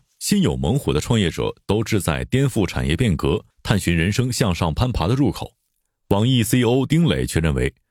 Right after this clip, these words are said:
世上可以让人真正感受到快乐的两件事儿，一个是吃饭，另一个就是游戏。事实上，今天的网易正越发倚重游戏业务。通过梳理网易过去三年的财报数据发现，游戏业务营收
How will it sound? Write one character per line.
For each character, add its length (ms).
世 180
上 280
可 100
以 60
让 180
人 180
真 200
正 180
感 180
受 160
到 140
快 240
乐 140
的 80
两 160
件 160
事 100
儿， 140
一 100
个 100
是 160
吃 160
饭， 200
另 160
一 140
个 160
就 120
是 140
游 180
戏。 220
事 140
实 100
上， 220
今 160
天 180
的 200
网 220
易 260
正 120
越 160
发 240
倚 200
重 180
游 160
戏 180
业 120
务。 160
通 140
过 140
梳 160
理 140
网 220
易 140
过 180
去 140
三 180
年 160
的 80
财 220
报 100
数 160
据 140
发 160
现， 220
游 120
戏 160
业 80
务 140
营 180
收 240